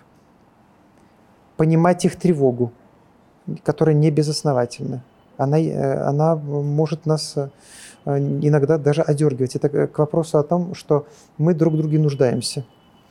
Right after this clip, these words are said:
То есть, когда вы находите, ищете свой путь, э, свой стиль благочестия, бла-, с-, свой,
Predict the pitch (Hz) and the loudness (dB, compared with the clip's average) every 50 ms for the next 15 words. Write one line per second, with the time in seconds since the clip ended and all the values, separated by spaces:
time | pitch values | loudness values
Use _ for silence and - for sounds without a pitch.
0 | - _ - - 147 - - 165 147 151 170 170 160 160 160 156 156 - - 170 | -20 _ -2 0 0 0 2 0 0 2 2 2 2 2 2 2 2 2 2 2
1 | 165 160 156 - - 147 170 165 156 - 151 - 156 151 - - 151 147 - 160 | 2 2 0 -2 -4 0 0 0 0 -2 -4 -4 -4 -4 -2 -2 -2 -2 0 -2
2 | 156 - - - 151 139 - - - 147 143 135 135 135 131 - - 156 147 - | -2 -2 0 0 0 0 0 -4 -6 -4 -4 -2 -2 -4 -4 -2 0 0 0 0
3 | - - 165 143 135 139 135 139 143 - - 202 208 202 208 - 156 135 135 143 | 0 -2 -2 0 0 0 2 2 0 0 2 0 0 0 0 -2 -2 0 0 -2
4 | 139 - - - 135 127 - - - 156 156 147 | -2 -2 -6 -8 -8 -8 -8 -4 -2 0 0 0